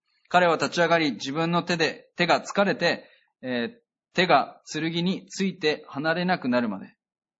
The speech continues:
ペリシテ人を撃ち殺した。主はその日大勝利をもたらされ、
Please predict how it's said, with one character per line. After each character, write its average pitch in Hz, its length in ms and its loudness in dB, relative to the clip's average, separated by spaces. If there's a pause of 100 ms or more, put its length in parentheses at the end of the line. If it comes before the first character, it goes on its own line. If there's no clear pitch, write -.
(1200)
ペ 135 100 -2
リ 139 100 0
シ 139 60 -4
テ 165 100 -2
人 127 240 0
を 147 220 -2
撃 110 80 -12
ち - 160 -10
殺 120 160 -2
し - 80 -8
た。 - 220 -10 (2750)
主 - 160 0
は 180 200 6
そ 156 120 -4
の 160 120 0
日 156 200 -4
大 143 160 0
勝 165 240 -2
利 135 100 0
を 113 80 0
も 107 140 -4
た 123 100 -2
ら 123 100 -2
さ 135 120 -4
れ、 147 280 -4